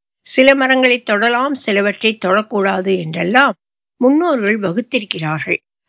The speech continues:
அதற்கு காரணம் இருக்கிறது. சில மரங்கள் பூச்சியால் பாதிக்கப்படும் தன்மை கொண்டவை. வாகை மரத்தை வண்டு துளைத்துவிடும்,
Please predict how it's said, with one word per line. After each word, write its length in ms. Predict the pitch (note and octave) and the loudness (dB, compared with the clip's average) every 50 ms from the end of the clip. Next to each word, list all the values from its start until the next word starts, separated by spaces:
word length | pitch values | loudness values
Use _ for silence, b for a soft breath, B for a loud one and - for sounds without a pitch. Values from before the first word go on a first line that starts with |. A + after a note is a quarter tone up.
| _ - | _ 0
அதற்கு 360 | G3+ A3+ A#3 C#4 C4 - A#3 - - | 2 4 4 2 2 0 -12 -6 0
காரணம் 520 | - G#3 A3+ C4 D#4 F#4 F#4 D4+ B3 G#3 | 4 4 6 6 4 2 0 0 0 0
இருக்கிறது. 520 | F#3+ F#3+ F#3 F#3 - - F3+ F3+ F3 F3 - - _ _ - | 0 0 0 -2 -2 -4 -2 -2 -4 -6 -8 -10 _ _ -10
சில 220 | - - A3 G3+ F#3+ | -4 0 2 2 4
மரங்கள் 440 | F#3+ G3 G3 G#3 A#3 B3 B3+ C#4+ D#4+ F#4 _ _ _ _ _ - | 2 2 2 2 2 2 0 -2 -4 -4 _ _ _ _ _ -6
பூச்சியால் 580 | - C#4 D4 C4+ - - D4+ C#4+ C#4 D4 D4+ C#4+ | -2 -2 -2 0 0 0 2 2 2 2 0 0
பாதிக்கப்படும் 760 | - G#3+ G3 G3 G3 G#3 G3 - F#3+ E3+ F#3+ F3+ F#3 G3 - _ _ _ _ _ _ _ | 2 2 2 2 2 -2 -2 -4 -6 -4 -2 0 0 0 -2 _ _ _ _ _ _ _
தன்மை 320 | - G3+ G3+ G#3+ A#3 A#3 A#3 | 0 2 4 4 4 4 2
கொண்டவை. 460 | A3+ - F3 E3 E3 E3+ E3 F3+ F#3 - - - _ - | 2 0 -4 -4 -2 -2 0 0 0 -2 -2 -6 _ -2
வாகை 400 | A3 G#3+ A3 A#3+ C4 C4+ D4+ D4 | 2 4 6 6 6 4 0 0
மரத்தை 360 | C4+ C4+ C4+ C4 C4 - E4+ D#4+ | 0 0 -2 -2 -2 -2 -2 0
வண்டு 300 | C4 A3 G#3 A3 A#3+ C#4 | 2 0 0 -2 -4 -6
துளைத்துவிடும், 640 | - A#3 G3+ G3+ G3+ - - G3 F#3+ F3+ F#3+ F#3+ - | -4 -2 -2 -2 -2 -4 -6 -6 -6 -4 -6 -6 -8